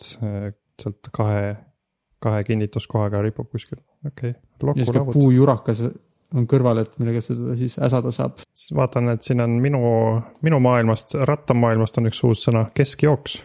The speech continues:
Speaker 1: Mida ma muidugi juba kasutan ammu, aga ilmselt nüüd siis, kuna rattad on nii populaarsed, siis on, äh, see on juba, on vaja õssi panna, see keskjooks.
Speaker 2: Kas see mingi juba kaheksakümne kaheksandal aastal ei olnud?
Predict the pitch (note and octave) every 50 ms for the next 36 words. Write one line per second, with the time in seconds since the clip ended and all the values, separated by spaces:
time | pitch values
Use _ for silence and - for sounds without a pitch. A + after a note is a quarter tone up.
0 | - - _ _ _ _ - - _ - - - - - _ _ _ _ _ _
1 | - C#3 A#2+ A2 A2 A2 A2+ G#2+ A2 G#2+ A2 G#2+ G#2 - - - B2 B2 A2+ -
2 | - - A2+ B2+ C3+ B2+ G#2+ G#2+ A2 A2+ - A#2 G#2+ G#2 G#2+ G#2 A2+ G#2+ - -
3 | A2+ G#2 - - - - - - - - _ _ _ _ - - A#2+ G#2+ A2 A2+
4 | C3+ - B2 G#2+ A2+ A2 A#2 B2 A2+ - A#2 - - A#2+ C#3 C#3+ A#2+ G#2+ G#2+ G2
5 | - - - A2 G#2+ G#2+ G#2 G#2 G#2+ G#2+ G#2+ G#2+ G#2+ G#2+ G#2+ G#2+ A2 A2 A2+ -
6 | - A2+ A2+ A2 A2 A2+ A2+ A2 A2 A2 A2 A#2 A2+ A#2 _ _ _ _ _ _
7 | - B2 A#2 A2+ - _ _ - - - - C3 A#2+ A#2+ A#2+ C#3 D#3 - - -
8 | A#2 A#2+ A2+ A2 G#2+ G#2 A2 G#2 - A2+ - - - A#2 G#2+ - - - - -
9 | - - - _ _ _ _ - - D3 C3+ - D3+ C#3+ C#3 C#3 C3+ C#3 C#3+ B2+
10 | D3 C#3 C3+ C3 C3 C3 C3 C3+ C3+ B2+ - D3+ D3 C#3+ - - - C3+ - C3+
11 | C3 C3 C3 C3 C3 B2+ B2+ B2+ - - D3 C3+ - - C3 A#2+ A#2+ B2 B2+ A#2
12 | - B2 B2 B2 C3 B2+ A#2+ A2+ A#2+